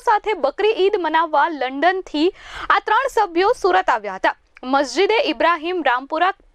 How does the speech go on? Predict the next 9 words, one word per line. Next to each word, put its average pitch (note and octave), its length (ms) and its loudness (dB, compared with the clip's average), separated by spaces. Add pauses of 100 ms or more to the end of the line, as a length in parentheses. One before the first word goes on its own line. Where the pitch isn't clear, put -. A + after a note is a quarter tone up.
સામે D#4 520 0 (420)
ઇબ્રાહિમ G4 600 2 (180)
મના D#4 500 2
રેસિડેન્સીમાં F#4 800 0
તેમનો F4+ 220 0
પરિવાર E4+ 540 0
રહેતો B3 340 -2
હતો. F#3 220 -4 (420)
અકિલ G#4+ 400 4